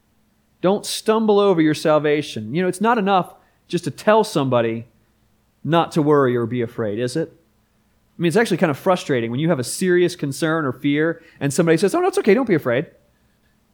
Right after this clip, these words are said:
You know, if you've got a kid who's afraid of the dark, are they gonna be like, "Oh, I don't need to be afraid, that's great"? No, it doesn't work like that. And in fact, it's, it's, it's very frustrating. Whether you're afraid of spiders or storms,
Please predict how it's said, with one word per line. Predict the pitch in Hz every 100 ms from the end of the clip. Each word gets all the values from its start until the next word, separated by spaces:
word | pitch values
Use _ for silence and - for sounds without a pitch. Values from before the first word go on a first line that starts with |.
| _ -
You |
know, |
if | 175
you've | 214
got | 202 208
a | 180 - _
kid | - 233
who's | 202
afraid | 175 202 202
of | 175
the |
dark, | 165 196 120 113 127
are | 131 135
they | 170
gonna | 185
be | 190
like, | 175 -
"Oh, | 370 214 208 - - -
I |
don't | 151 208
need |
to | 220
be | 233
afraid, | 202 240 359
that's | 320 -
great"? | 381 415 151 - _ _ _ _ _ _ _ 180 - -
No, | 185
it | 165
doesn't | 180 160
work | 175 196 175
like | 123 -
that. | 98 - - _ _ -
And | 165
in |
fact, | 165 170 165
it's, | 147 -
it's, | 151 - -
it's | 147 139
very | 120 135 147 185
frustrating. | - 294 - 139 107 95 104 _ _ _ _ _ _ _ _ _
Whether | 135 160
you're | 165 160
afraid | 170 180 170
of | 139
spiders | - - 160 185 240 269 -
or | 147 127 123
storms, | - 165 160 185 254 302 -